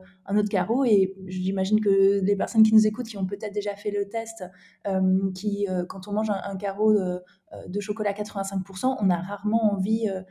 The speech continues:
de manger directement un autre, euh, carreau après parce que c'est assez fort. Et, euh, voilà, le, ce que ça crée comme, euh, saveur dans le, dans le palais, euh, je trouve, appelle moins, euh, le fait de manger, euh, euh,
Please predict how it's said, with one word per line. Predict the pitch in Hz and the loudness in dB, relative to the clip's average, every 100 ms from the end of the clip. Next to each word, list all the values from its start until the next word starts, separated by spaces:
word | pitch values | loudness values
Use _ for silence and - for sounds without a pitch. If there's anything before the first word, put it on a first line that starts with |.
| _ 202 | _ -2
de | |
manger | 202 208 214 | 2 2 2
directement | 196 196 190 214 233 | 0 -2 -4 -2 2
un | 202 | 2
autre, | 220 214 202 | 2 0 -6
euh, | 185 185 | -6 -6
carreau | 196 196 | -6 -4
après | 190 226 262 | -4 -4 -6
parce | 220 | -6
que | 208 | -6
c'est | - 185 | -6 -6
assez | - 185 190 | -6 -6 -8
fort. | - 254 269 - - - _ | -4 -6 -6 -12 -20 -20 _
Et, | 196 180 | -2 0
euh, | |
voilà, | 196 202 | 0 -2
le, | 190 180 180 | -2 -2 -2
ce | - | -6
que | 190 | -10
ça | 185 | -10
crée | 180 - 226 226 | -10 -6 -6 -2
comme, | 196 185 | 2 4
euh, | 180 180 | 4 2
saveur | - 196 208 214 | -2 -2 0 0
dans | 190 | 0
le, | 180 180 170 | 0 0 -4
dans | 180 | -8
le | 175 | -8
palais, | 185 185 247 - - - - | -6 -4 -6 -8 -20 -20 -16
euh, | 185 185 185 | -12 -8 -8
je | 185 | -6
trouve, | 226 202 | -4 -4
appelle | 190 190 196 | -2 0 2
moins, | 196 214 240 226 190 | 2 4 2 2 2
euh, | |
le | 180 185 | 0 -2
fait | 208 | -2
de | 196 | -2
manger, | 185 185 185 214 190 | 2 2 2 0 0
euh, | 180 180 - _ _ | -4 -6 -14 _ _
euh, | 185 | -16